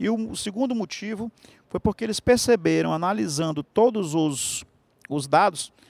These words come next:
que na realidade quem contava era simplesmente a terceira fase. Ou seja, a primeira e segunda fase não era importante para o processo. Então, a, na, os alunos que chegavam à terceira fase, a nota da terceira fase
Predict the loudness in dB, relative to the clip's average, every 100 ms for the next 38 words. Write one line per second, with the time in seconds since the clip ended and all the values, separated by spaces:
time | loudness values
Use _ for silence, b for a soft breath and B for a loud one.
0 | b b _ -6 -4 -2 0 0 -2 -8
1 | -10 -8 -8 -8 -4 0 0 2 0 -2
2 | -6 -8 -8 -8 -8 -6 -6 -4 -2 -4
3 | -4 -14 _ b b _ -6 -2 -2 -4
4 | -6 -6 -4 -6 -6 -8 -8 -8 -4 -2
5 | 0 -4 -12 b b b b b b -8
6 | -6 -4 -4 -4 -6 -2 -2 -2 -4 -6
7 | -4 -4 -4 -6 -8 -6 -8 -8 -18 _
8 | b b b _ _ -14 -6 -4 -4 -6
9 | B _ -4 -4 -4 -4 -2 -2 -4 -2
10 | -2 -4 -8 -8 -2 0 0 -2 -6 -6
11 | -4 -2 0 -2 -2 -2 -2 0 2 2
12 | -4 -12 -8 -6 -4 -4 -4 0 0 0
13 | -2 -10